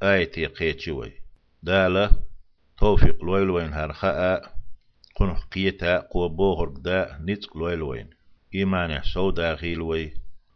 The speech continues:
دال يلسمن حسنات وخيل وي. وصلى الله تعالى وسلم على خير خلقه محمد وعلى آله وأصحابه أجمعين.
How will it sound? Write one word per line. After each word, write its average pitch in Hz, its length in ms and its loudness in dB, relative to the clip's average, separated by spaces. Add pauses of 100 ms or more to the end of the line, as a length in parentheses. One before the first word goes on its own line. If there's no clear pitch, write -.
(140)
دال 87 220 -2
يلسمن 90 480 -4
حسنات 90 540 -4
وخيل 78 380 -6
وي. 64 220 -10 (400)
وصلى 87 420 -8
الله 85 440 -6
تعالى 82 380 -6
وسلم 80 500 -4
على 78 260 -6
خير 82 280 -8
خلقه 85 720 -10 (420)
محمد 85 560 -6
وعلى 82 680 -4
آله 87 480 -6
وأصحابه 78 800 -4
أجمعين. 78 600 -10